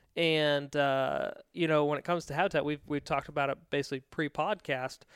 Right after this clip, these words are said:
um, of what this area would have looked like, and it's, it's cool to see, um, really small remnants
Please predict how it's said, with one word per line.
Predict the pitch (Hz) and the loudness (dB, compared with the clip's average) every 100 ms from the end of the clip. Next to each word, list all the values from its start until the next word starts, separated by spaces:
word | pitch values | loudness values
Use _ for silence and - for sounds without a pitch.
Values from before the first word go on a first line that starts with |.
| - _ | -20 _
um, | 147 135 135 131 | -2 0 0 -2
of | 127 131 | -6 2
what | 139 - | 2 2
this | 214 - | -2 0
area | 165 170 135 | 2 4 2
would | 131 165 | 4 4
have | 180 135 | 4 2
looked | 135 - - | -2 -2 0
like, | 208 254 - - - _ - | 0 -2 -8 -20 -20 _ 0
and | 170 165 156 151 147 - | 2 4 4 2 -2 2
it's, | 160 147 - - _ | 2 2 -4 -18 _
it's | 156 147 | -2 -2
cool | - - 214 208 | -8 -10 -6 -2
to | 160 | -4
see, | - - 185 175 160 151 147 - - _ - - - | -4 -6 -2 -2 -2 -4 -8 -14 -20 _ -20 -8 0
um, | 147 131 98 - 147 135 _ _ _ _ _ _ _ _ _ _ - _ - - - - _ _ _ _ | 2 2 -2 -6 -12 -16 _ _ _ _ _ _ _ _ _ _ -20 _ -20 -20 -20 -20 _ _ _ _
really | 156 254 240 | 0 2 2
small | - - - 190 185 | -4 -8 2 6 6
remnants | 151 156 151 139 - | 6 2 2 -4 -8